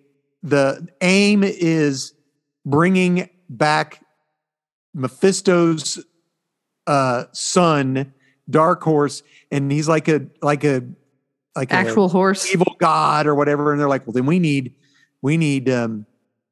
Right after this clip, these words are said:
Speaker 1: uh, we need a real god to help us." So they're going to Asgard now to get Throg.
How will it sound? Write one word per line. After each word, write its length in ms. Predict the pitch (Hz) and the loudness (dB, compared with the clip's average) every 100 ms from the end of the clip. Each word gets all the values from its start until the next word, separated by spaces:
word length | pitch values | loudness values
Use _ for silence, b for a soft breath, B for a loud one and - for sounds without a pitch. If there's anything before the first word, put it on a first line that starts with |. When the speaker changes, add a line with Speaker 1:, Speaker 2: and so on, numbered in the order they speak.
| _ - | _ -6
Speaker 1:
uh, 200 | 131 120 | -4 0
we 200 | 127 190 | 0 2
need 220 | 175 147 | 2 0
a 80 | 127 | 0
real 340 | 113 147 160 135 | 2 2 2 2
god 340 | 127 120 110 | 0 0 -2
to 60 | 117 | -4
help 220 | 123 - | -4 -2
us." 160 | 120 - | -4 -4
So 280 | - 127 | -6 -4
they're 160 | 117 135 | -2 -2
going 260 | 131 143 135 | 0 0 0
to 140 | 127 139 | -2 0
Asgard 480 | 147 135 131 127 | 0 0 0 0
now 160 | 120 120 | 0 -2
to 80 | 120 | -2
get 220 | 120 120 | -4 -4
Throg. 520 | - 127 123 117 120 | -2 0 0 0 -4